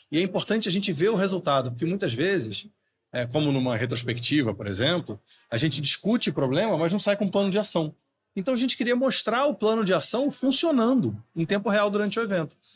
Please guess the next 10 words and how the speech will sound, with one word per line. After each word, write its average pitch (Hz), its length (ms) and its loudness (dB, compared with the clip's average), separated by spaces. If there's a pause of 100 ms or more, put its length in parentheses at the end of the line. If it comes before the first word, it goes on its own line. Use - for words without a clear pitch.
(200)
A 160 120 2
graça 202 420 2
é 254 60 2
essa, 180 200 0
por 196 120 0
exemplo, 143 320 0
no, 226 520 0
no 165 380 -4
penúltimo 190 640 0
evento, 123 520 -2